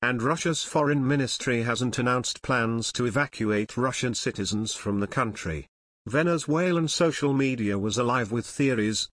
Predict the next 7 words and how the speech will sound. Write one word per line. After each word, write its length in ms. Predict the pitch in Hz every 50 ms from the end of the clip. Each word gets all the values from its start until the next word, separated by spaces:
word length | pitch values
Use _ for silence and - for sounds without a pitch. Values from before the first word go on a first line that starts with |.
| _ _ -
including 540 | 135 139 131 - - 143 143 135 143 135 131
that 140 | 123 110
the 80 | - 120
place 380 | - - 151 139 139 127 - -
had 160 | 120 104 -
brought 300 | 127 143 147 147 - -
mercenaries, 760 | 143 143 143 131 127 - 123 113 104 98 101 104 - -